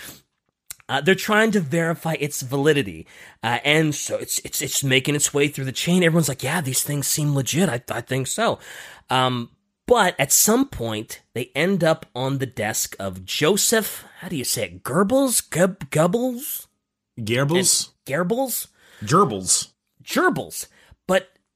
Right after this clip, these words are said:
Speaker 1: he is the chief propagandist for the Nazi Party and really one of Hitler's closest and most devoted confidants.
Speaker 2: Yeah, I,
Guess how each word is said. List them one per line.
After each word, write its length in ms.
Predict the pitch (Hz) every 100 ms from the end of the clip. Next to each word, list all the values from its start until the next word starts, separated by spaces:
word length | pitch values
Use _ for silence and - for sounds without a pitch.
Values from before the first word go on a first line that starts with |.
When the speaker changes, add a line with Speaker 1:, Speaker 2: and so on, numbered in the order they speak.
| _ _
Speaker 1:
he 360 | - - 262 320
is 180 | 320 202
the 240 | 214 170 _
chief 720 | - - - 339 220 - - - _ _ _ _ -
propagandist 920 | 226 233 233 156 165 175 165 156 -
for 140 | 151
the 100 | 143
Nazi 440 | 135 127 127 - 123
Party 480 | - 117 104 104 110
and 260 | 123 139 135
really 440 | 302 254 151 139 - - _
one 200 | 175 269
of 140 | 214 139
Hitler's 600 | - 180 160 147 135 -
closest 880 | - 135 - 196 185 - - - -
and 180 | 135 135
most 420 | 135 135 139 -
devoted 720 | 160 143 113 156 143 131 117
confidants. 1000 | - 123 110 - 110 117 107 82 - - - 104 - -
Speaker 2:
Yeah, 220 | 127 131
I, 120 | 123